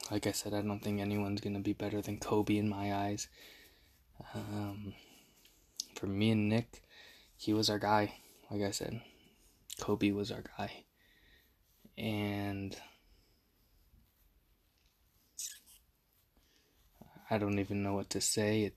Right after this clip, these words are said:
it, you know, it just sucks when if y-, you know, during the day you get distracted with work or school or whatever you're doing, but then if you go on social media or you're on the radio or you're just, your mind wanders, and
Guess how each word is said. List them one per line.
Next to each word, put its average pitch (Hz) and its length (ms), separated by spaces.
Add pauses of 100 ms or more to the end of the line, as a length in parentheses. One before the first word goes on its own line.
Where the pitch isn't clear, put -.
(200)
it, - 160
you 107 160
know, 101 140
it 98 80
just - 260
sucks - 400
when 104 220 (840)
if - 200
y-, - 60
you 110 200
know, 107 220
during 110 260
the 107 60
day 104 260
you 104 120
get 101 200
distracted - 540
with 101 160
work 101 380
or 104 80
school 107 480
or 98 120
whatever 101 320
you're 101 100
doing, 101 320
but 101 200
then 113 240
if - 200
you 107 260 (400)
go 107 120
on 107 120
social 104 360
media 113 480
or 101 220 (560)
you're 113 100
on 107 80
the 104 60
radio 110 380
or 104 100
you're 110 100
just, - 260 (340)
your 110 180
mind 107 320
wanders, 117 380
and 107 220